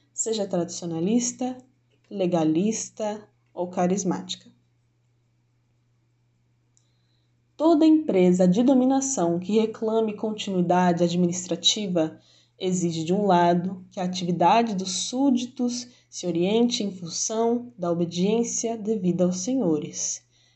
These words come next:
que pretendem ser os detentores da força legítima, e exige, de outro lado, e em virtude daquela obediência,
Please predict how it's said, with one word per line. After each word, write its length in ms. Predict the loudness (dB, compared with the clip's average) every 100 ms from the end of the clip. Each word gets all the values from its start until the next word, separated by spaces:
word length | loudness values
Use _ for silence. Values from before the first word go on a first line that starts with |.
| _
que 100 | -4
pretendem 580 | 0 2 4 4 6 4
ser 480 | 0 0 0 0 -4
os 160 | -6 -4
detentores 720 | -4 -2 -2 0 2 2 2
da 100 | -4
força 380 | -4 -6 -4 -4
legítima, 800 | -2 0 -2 -4 -4 -2 -4 -8 -20 _ _ _ _ _ _
e 160 | 0 2
exige, 760 | 2 2 0 0 -4 -6 -8 -14 _ _
de 160 | -6 -2
outro 320 | -2 -2 -2
lado, 560 | 0 -2 -4 -8 -12 -14 _ _ _
e 100 | -6
em 60 | -4
virtude 640 | -4 -8 -4 2 4 4
daquela 420 | 2 0 -2 -2 0
obediência, 880 | -2 -4 -2 0 0 -6 -12 -12